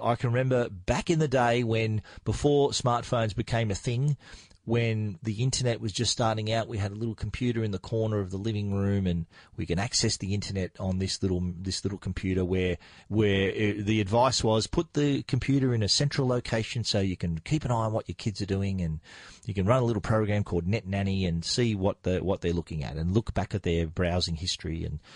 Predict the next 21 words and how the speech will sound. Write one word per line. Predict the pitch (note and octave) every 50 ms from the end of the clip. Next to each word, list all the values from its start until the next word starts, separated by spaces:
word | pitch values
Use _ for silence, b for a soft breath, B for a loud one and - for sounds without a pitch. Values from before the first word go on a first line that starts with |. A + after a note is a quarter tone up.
| B B B B B
you | - G#2+ G2
can | - F2+ D#2+
block | - F2 F#2+ G#2 - - -
certain | - - G2+ - - F#2
things | F2 - F#2+ F2+ F2 D#2+ F2
as | E2+ D#2
well. | E2 C#2+ A#1+ G1+ -
That | - - D4
was | D#4+ B3+ E3 F3
easy | F3 F3+ D#3+ C#3 D3
when | A2+ A#2+ A#2+ A#2
there | A#2 A#2
was | A2+ A2 G2+
one | A2 G#2+ A2 B2+ C#3 C#3+ D3+ D3
computer | C3+ - C3+ B2+ - - C3+ B2 A#2 G2+ F2+ E2+ A2 - -
in | B2 A2+ A2+ G#2
one | G2 G#2 A#2+ C3+ D3 D3 C#3+
corner | - - C3+ B2+ B2 A2+ G#2+ G2+
of | G2 F2
the | F#2
house. | D#2+ F#2 E2+ - - - - - -